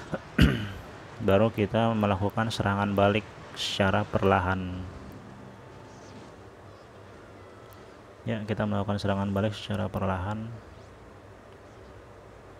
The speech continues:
Di sini adalah titik di mana gue bisa menang. Ya, kalian bisa lihat wizard gue sakit banget. Nah, kayak gitu, guys. Jadi kalian harus benar-benar menggunakan atau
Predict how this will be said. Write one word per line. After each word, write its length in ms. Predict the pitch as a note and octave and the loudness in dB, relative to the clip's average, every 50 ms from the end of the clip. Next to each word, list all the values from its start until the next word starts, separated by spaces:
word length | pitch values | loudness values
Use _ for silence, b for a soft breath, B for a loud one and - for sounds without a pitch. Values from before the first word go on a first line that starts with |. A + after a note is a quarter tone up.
| - - - - - - - | -20 -20 -20 -20 -18 -12 -8
Di 80 | A2+ G2+ | -8 -6
sini 400 | - A2 G#2+ A2 B2 B2 B2 A#2 A2+ | -2 -2 0 0 0 -2 -2 -4 -4
adalah 320 | G#2+ G2+ G2+ G#2 G#2+ G#2 - | -4 -2 -2 -2 -2 -2 -4
titik 320 | - A2 G#2 - G#2+ - - - - - - - - G2+ | -6 -8 -6 -6 -10 -10 -12 -18 -20 -20 -18 -14 -10 -6
di 80 | G2+ G#2 | -4 -2
mana 240 | G2+ G#2 G2+ G#2 G2+ | -2 0 0 0 2
gue 80 | G2+ | 0
bisa 240 | G2+ G2 G2 - G2 | 0 0 0 -2 -2
menang. 560 | F#2+ G2+ G2 G2+ G#2 G#2+ A2 A2 G#2+ - - - - - - - - - - - - - - - - - - - - | -2 -2 -2 -4 -4 -6 -8 -12 -14 -16 -18 -18 -18 -18 -18 -18 -20 -20 -20 -20 -20 -20 -20 -20 -20 -20 -20 -16 -8
Ya, 160 | - A2 G#2 | -6 -4 -4
kalian 240 | G2+ G2+ G#2 G2+ G2 | -2 0 0 0 0
bisa 160 | G2 - - G2 G2 | -2 -2 -2 -2 0
lihat 160 | G2 G2 G2 - - - - - - - - - - - - - - - - - - - - - - - - - - | 0 0 0 -2 -6 -20 -20 -20 -20 -20 -20 -20 -20 -20 -20 -20 -20 -20 -20 -20 -20 -20 -20 -20 -20 -20 -16 -6 -2
wizard 400 | G#2+ G2 E2+ E2+ G2 F#2+ F#2+ - | -2 0 0 2 2 2 0 0
gue 160 | F#2+ G2 G#2 G#2 - | -2 0 0 0 0
sakit 400 | - G2+ F#2+ F#2+ - - G2+ - - - A2 | -2 -4 -6 -6 -4 -6 -6 -6 -6 -6 -6
banget. 240 | G2 F#2+ F#2+ F#2 - - - - - - - - - - - - - - - - - - - - - - - - - - - - - - - | -6 -4 -6 -8 -10 -14 -20 -20 -20 -20 -20 -20 -20 -20 -20 -20 -20 -20 -20 -20 -20 -20 -20 -20 -20 -20 -20 -20 -20 -20 -20 -20 -16 -8 -4
Nah, 260 | G#2+ G2+ F#2+ F2+ F2 F2 | -2 -2 0 -2 0 0
kayak 280 | F#2+ F#2 F2+ F#2 F#2 | 0 0 2 0 0
gitu, 80 | F#2 G#2 F2+ | -2 0 0
guys. 280 | F2+ F2 F2+ F2 E2+ - | 0 0 0 -2 -2 -2
Jadi 160 | F#2+ F#2+ F#2+ G2 | -2 0 0 0
kalian 260 | G2+ G2+ G2+ G#2 G2+ | 2 0 0 0 -2
harus 180 | F#2+ F#2+ F#2+ - | -2 -4 -4 -4
benar-benar 440 | - G2 F#2+ F#2 F2+ F#2 F#2+ G2 G2 | -4 -4 -2 -2 -2 0 0 0 -2
menggunakan 680 | G2 G2 G2 F#2+ F#2 F2+ F#2 F2+ F2+ F#2 F#2 - F#2+ G2 G2 | 0 -2 -2 -2 0 0 0 0 0 -2 -2 -2 -2 0 0
atau 560 | F#2+ - - F#2+ F#2 F#2 F#2 F#2 F#2+ F#2+ | -2 -2 -2 -2 -2 0 0 -2 -2 -4